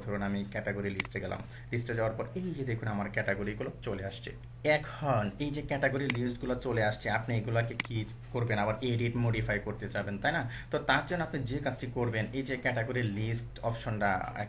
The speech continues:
ক্যাট লিস্ট অপ-, আপনি তৈরি করে এখানে নিয়ে আসছেন। Actually আপনি কুইরি করে নিয়ে আসছেন ডাটাবেস থেকে, তাই না? তো ডাটাবেস থেকে আপনি নিয়ে আসছেন। নিয়ে আসার পর এখন আপনি কি করবেন? এটাকে টেবুলার ফরম্যাটে আপনি শো করাবেন। সাপোজ ধরুন, আহ, এখানে যে কাজটি করতে পারি, আমি একটা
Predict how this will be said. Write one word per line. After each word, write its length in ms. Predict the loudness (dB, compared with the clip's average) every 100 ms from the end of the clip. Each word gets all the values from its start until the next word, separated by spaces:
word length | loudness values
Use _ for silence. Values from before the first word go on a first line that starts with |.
| 0
ক্যাট 240 | 2 2
লিস্ট 240 | 0 -4 0
অপ-, 160 | -2
আপনি 220 | 0 -4 -4
তৈরি 300 | 0 0 0 0
করে 160 | 0
এখানে 200 | 2 2
নিয়ে 240 | 4 6 6
আসছেন। 300 | 4 2 -2
Actually 340 | 0 -2 -2 -2
আপনি 140 | -2 -2
কুইরি 240 | 0 2 2
করে 200 | 4 4 4
নিয়ে 160 | 6
আসছেন 320 | 4 2 0 -2 2
ডাটাবেস 440 | 2 4 2 0
থেকে, 240 | -2 -4 -4
তাই 160 | -4
না? 120 | -4 -6 -8 -10 -4
তো 80 | 2
ডাটাবেস 380 | 4 4 2
থেকে 160 | 0 0
আপনি 180 | 0 2
নিয়ে 140 | 4
আসছেন। 300 | 4 2 -2
নিয়ে 220 | 0 2
আসার 400 | 4 2 2 0 -4 -8
পর 320 | 2 6 6 4 0
এখন 540 | -2 -2 2 4 4
আপনি 260 | 0 -2 -2
কি 100 | 0
করবেন? 340 | 0 0 -2
এটাকে 280 | -2 -2 -4 -4
টেবুলার 440 | -2 0 2 2 2
ফরম্যাটে 420 | 0 -2 0 -2
আপনি 160 | -2
শো 180 | -4 -2
করাবেন। 360 | -2 0 -2 -4
সাপোজ 380 | -6 -6 -4 -6
ধরুন, 240 | -4 -4 -4
আহ, 760 | -6 -6 -6 -8 -10 -12 -10 -6
এখানে 280 | -2 0 2
যে 180 | 2
কাজটি 260 | 2 2 -2
করতে 280 | -4 -4 -2
পারি, 160 | 0
আমি 120 | 0 0
একটা 140 | -2